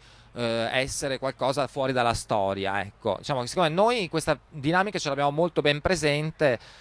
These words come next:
eh, nel senso che la viviamo sulla nostra pelle, perché ogni volta che ci affacciamo a un'assemblea,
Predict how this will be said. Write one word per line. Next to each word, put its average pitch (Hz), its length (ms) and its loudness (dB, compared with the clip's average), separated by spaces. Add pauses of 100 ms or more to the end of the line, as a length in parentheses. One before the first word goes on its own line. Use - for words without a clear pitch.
(180)
eh, 131 300 4
nel 135 100 -2
senso 143 240 -6
che 143 120 -2
la 127 60 2
viviamo 131 340 -2
sulla 131 180 -4
nostra 131 320 -2
pelle, 139 340 4
perché 120 160 2
ogni 135 140 0
volta 143 220 4
che 117 100 -6
ci - 80 -6
affacciamo 131 380 0
a - 20 4
un'assemblea, 127 760 2